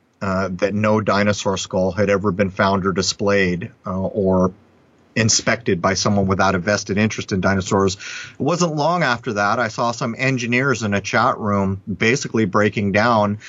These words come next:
that these are impossible things. If you take things like this brontosaurus and these other just massive creatures,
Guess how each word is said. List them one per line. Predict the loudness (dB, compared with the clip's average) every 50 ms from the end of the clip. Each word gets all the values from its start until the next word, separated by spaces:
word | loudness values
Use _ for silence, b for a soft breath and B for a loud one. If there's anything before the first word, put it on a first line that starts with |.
| B B B B B
that | -6 -2 0 0 0 0 0
these | 0 0 2 2
are | 2
impossible | 0 0 0 0 0 0 0 0 -2 -2 -2 -2
things. | 0 0 2 2 2 0 -2 -2 -2
If | -2 -2 0
you | -2 -2
take | 0 2 0 0 0 0
things | 0 0 0 0 0 0 0
like | 0 0 0 0 -2 -2
this | -2 -2 0
brontosaurus | -2 -4 -2 -2 0 0 0 0 0 0 0 0 0 0 0 -2 -2 -2
and | -2
these | -2 0
other | 0 0 0 0 0
just | 0 -2 -2 -2
massive | -2 -2 0 0 0 0 0 0 0 0 0 -2 -2 -2
creatures, | -4 -2 0 0 0 0 0 0 0 0 0 -2